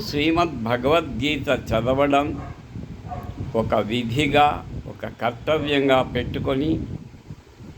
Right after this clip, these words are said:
భగవద్గీతలోని పద్దెనిమిది అధ్యాయాలను, ఏడు వందల శ్లోకాలను ఆరు సార్లు సంపూర్ణముగా చదివాను. ఏడవసారి కూడా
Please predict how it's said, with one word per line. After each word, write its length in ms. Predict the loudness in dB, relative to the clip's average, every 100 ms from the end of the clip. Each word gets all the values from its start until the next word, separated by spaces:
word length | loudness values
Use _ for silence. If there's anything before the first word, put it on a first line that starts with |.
| -2 2
భగవద్గీతలోని 1200 | 4 6 4 2 -2 -2 0 2 6 4 4 0 0
పద్దెనిమిది 800 | -2 -4 -2 0 0 0 0 -2 -4 -6
అధ్యాయాలను, 1000 | -4 0 4 4 6 4 2 0 0 0 0 0
ఏడు 260 | 0 0 2 2
వందల 360 | 2 0 0 -2 -2
శ్లోకాలను 760 | 2 2 4 4 4 0 -4 -8 -10 -18 -18 -18 -20 -20 -20 -20 -20 -16 0 4 6 8
ఆరు 320 | 6 2 -4 -2
సార్లు 400 | 0 0 0 -4 -4
సంపూర్ణముగా 800 | -6 -4 0 0 2 0 2 2 2 -2
చదివాను. 520 | -4 0 2 0 -2 -10 -16 -16 -16 -20 -20 -20 -8 2 6 6
ఏడవసారి 840 | 6 4 4 4 4 2 2 0
కూడా 300 | 0 2